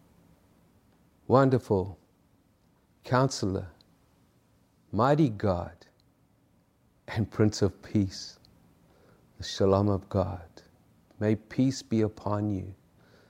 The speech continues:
May peace be upon your situation, understanding that even though the situation not, might not change right away, God is with you, walking with you,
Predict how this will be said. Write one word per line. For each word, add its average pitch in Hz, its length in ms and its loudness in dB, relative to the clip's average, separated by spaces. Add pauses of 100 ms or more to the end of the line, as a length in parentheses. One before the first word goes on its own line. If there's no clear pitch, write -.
(280)
May 107 140 0
peace - 640 0 (400)
be 110 80 -2
upon 113 360 -2
your 110 120 -2
situation, 101 960 -6 (560)
understanding 113 960 -2 (680)
that 104 180 0
even 123 320 2
though 117 160 0
the 110 120 -4
situation 117 760 -4
not, 87 220 -8
might 110 320 -4
not 110 340 -6
change 110 460 -6
right 104 200 0
away, 107 420 -4 (1080)
God 98 320 2
is 87 180 -6
with 92 280 -4
you, 92 120 -6 (1200)
walking 104 480 2
with 85 260 -8
you, 90 180 -6